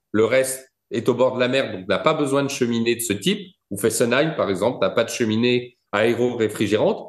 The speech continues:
Et c'est devenu le symbole. Et donc, on a associé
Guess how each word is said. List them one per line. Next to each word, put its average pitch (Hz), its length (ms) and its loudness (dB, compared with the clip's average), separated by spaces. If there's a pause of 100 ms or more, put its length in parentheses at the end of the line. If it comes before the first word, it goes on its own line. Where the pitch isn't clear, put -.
(180)
Et 127 80 2
c'est 180 140 4
devenu 196 260 2
le 226 60 0
symbole. 156 640 2 (120)
Et 117 100 2
donc, 185 220 0
on 185 80 0
a 180 80 2
associé 180 920 0